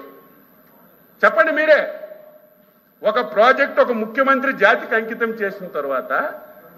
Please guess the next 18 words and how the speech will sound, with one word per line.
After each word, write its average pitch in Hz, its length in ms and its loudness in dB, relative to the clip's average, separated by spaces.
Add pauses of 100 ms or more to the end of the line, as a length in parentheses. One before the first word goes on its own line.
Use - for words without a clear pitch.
(140)
మళ్ళీ 254 220 4 (120)
అదే 269 180 4 (160)
ప్రాజెక్టుకి 254 580 -6 (640)
బడ్జెట్లో 233 460 0 (100)
కేటాయింపులు 196 560 0
ఎవరైనా 214 300 -2
పెడతారా? 214 340 -6 (300)
అయినా 143 260 0 (140)
సరే 170 200 4 (1120)
అది 156 140 -4 (140)
ఎలక్షన్ 214 440 2
గురించి, 175 320 -10 (140)
స్టంట్ 214 420 0
గురించి 196 320 -4
పెట్టారని. 156 460 0 (600)
వెలుగొండ 214 420 2 (160)
ప్రాజెక్టు 214 480 0 (480)
ఆ - 20 4